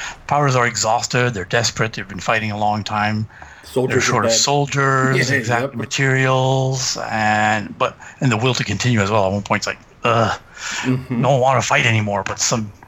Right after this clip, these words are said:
Speaker 1: some of the high mucky mucks, of course, they, they still wanna fight, but they're trying to
Speaker 2: Right.
Speaker 1: bide their time.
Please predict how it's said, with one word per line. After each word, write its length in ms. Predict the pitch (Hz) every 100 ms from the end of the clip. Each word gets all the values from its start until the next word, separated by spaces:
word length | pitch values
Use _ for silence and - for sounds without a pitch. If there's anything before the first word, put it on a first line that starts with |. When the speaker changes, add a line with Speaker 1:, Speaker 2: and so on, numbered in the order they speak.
| -
Speaker 1:
some 160 | 151
of 40 | 110
the 60 |
high 220 | 101 120 104
mucky 300 | 107 - 110
mucks, 240 | 104 -
of 80 | -
course, 240 | 113 -
they, 100 | 123 - - - -
they 180 | 123 107
still 400 | - 143 117 101
wanna 240 | 104 98
fight, 300 | - 104 110
but 140 | - -
they're 200 | - - - - - -
trying 160 | - 110
to 100 | 101 104 - -
Speaker 2:
Right. 140 | 95 90
Speaker 1:
bide 200 | 110 113
their 120 | 98
time. 440 | - 104 107 123